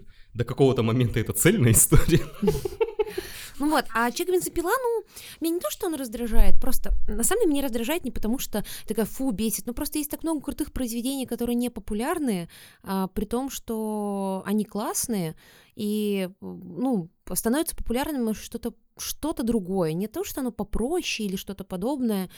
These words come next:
Speaker 2: Но «Человек-бензопила»,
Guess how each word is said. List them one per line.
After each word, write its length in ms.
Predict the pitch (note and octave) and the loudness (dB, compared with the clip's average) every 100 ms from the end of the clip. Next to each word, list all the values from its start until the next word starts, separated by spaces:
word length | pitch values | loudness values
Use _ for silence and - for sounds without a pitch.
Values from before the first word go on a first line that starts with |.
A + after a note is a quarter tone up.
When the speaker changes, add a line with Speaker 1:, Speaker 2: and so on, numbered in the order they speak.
| - - - _ _ D4 | -20 -20 -20 _ _ -2
Speaker 2:
Но 160 | E4+ | 0
«Человек-бензопила», 1400 | D#4+ D4 B3 A3+ G#3 G#3+ G#3 G3 B3+ C#4+ B3+ A3 G#3 F#3 | 0 -2 -2 -2 -2 -2 -2 0 -2 -2 -2 -2 -2 -4